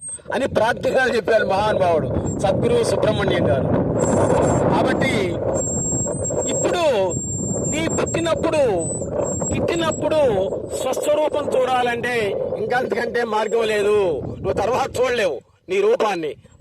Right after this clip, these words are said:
చూసుకో ఇంటికి పోయి అని చెప్పాడు అనమాట ఆయన. కాబట్టి కనిపిస్తుంది నీలోని ప్రతిబింబం కూడా.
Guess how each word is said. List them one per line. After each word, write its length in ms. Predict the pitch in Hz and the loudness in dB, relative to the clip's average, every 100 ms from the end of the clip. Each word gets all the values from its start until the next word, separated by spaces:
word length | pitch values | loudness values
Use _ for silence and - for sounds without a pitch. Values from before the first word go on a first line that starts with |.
| - | 0
చూసుకో 200 | 262 269 | 2 4
ఇంటికి 340 | 262 247 247 | 2 2 2
పోయి 160 | 240 240 | 2 2
అని 140 | 202 | 2
చెప్పాడు 280 | 202 190 185 | 2 2 2
అనమాట 300 | 170 170 156 | 2 0 0
ఆయన. 200 | 147 123 107 - - - - - - - - - - | 0 -2 -6 -6 -4 -2 0 0 -2 -2 0 0 2
కాబట్టి 640 | - - - - 523 466 - - - - - - | 2 2 2 2 0 0 0 0 0 0 -2 0
కనిపిస్తుంది 680 | - - - - 120 - - - - - - - 220 | 0 0 0 0 2 2 2 0 -2 -2 0 0 0
నీలోని 520 | 277 294 254 294 320 320 | -2 0 0 0 0 -2
ప్రతిబింబం 640 | 247 247 311 302 285 294 | -2 0 0 0 0 0
కూడా. 540 | 269 262 254 269 262 | 2 2 4 4 4